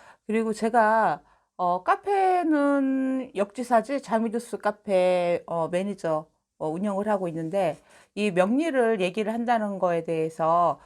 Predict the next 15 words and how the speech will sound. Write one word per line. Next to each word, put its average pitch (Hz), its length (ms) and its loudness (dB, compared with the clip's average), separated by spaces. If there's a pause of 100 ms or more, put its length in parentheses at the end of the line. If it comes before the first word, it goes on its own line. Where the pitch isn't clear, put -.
(200)
궁금해하시는 254 760 0
분들이 175 340 -6
많아요. 156 560 -6 (680)
어, 160 160 -4
저는 233 380 0
자미두스를 208 680 -2
모릅니다. 175 680 -4 (640)
<laughs> 156 260 -10
공부를 196 360 -2
안 170 160 0
했어요. 165 500 -4 (600)
제가 262 240 4
한참 349 240 0
힘들 370 440 -6
때, 262 440 2